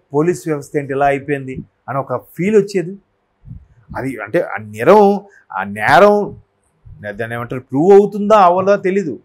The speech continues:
నిజారోపణ అవుతుందా అవ్వదా చెప్పలేం. కానీ ఈ ఎలిగేషన్స్లో కూడా కొంతమందికి బ్యా-,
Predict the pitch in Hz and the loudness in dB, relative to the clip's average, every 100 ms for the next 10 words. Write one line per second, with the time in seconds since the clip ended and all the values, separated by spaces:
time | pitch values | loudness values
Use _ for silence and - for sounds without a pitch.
0 | _ _ 113 143 180 190 196 190 170 170 | _ _ -2 4 6 4 0 0 0 -2
1 | 190 190 240 254 - _ 160 180 185 - | -6 -4 -4 -6 -16 _ -2 0 0 0
2 | - _ _ 202 202 226 135 - _ _ | -6 _ _ -2 0 -2 -4 -8 _ _
3 | _ - 220 220 196 - - 143 165 233 | _ -2 0 0 -6 -10 -2 2 4 4
4 | 294 277 262 247 240 240 233 226 196 185 | 0 -2 -10 -6 -6 0 -2 -2 -6 -6
5 | 202 202 185 151 165 | -6 -6 -2 2 2